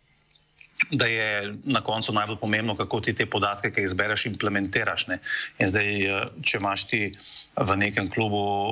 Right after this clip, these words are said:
eh, recimo, eh, to kot nekaj, kar mora biti zraven, nisi pa de facto toliko usmerjen v to, da boš, eh, da boš dejansko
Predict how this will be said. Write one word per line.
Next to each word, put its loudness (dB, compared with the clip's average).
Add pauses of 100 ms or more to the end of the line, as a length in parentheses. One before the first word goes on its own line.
(120)
eh, -2
recimo, -2 (500)
eh, -4 (100)
to 0 (300)
kot 0
nekaj, 2
kar 0
mora 0
biti 0
zraven, 0
nisi 2
pa 0 (500)
de 4
facto 0
toliko -2
usmerjen 0
v -2
to, 0
da 0
boš, 0
eh, 0
da 0
boš 0
dejansko -2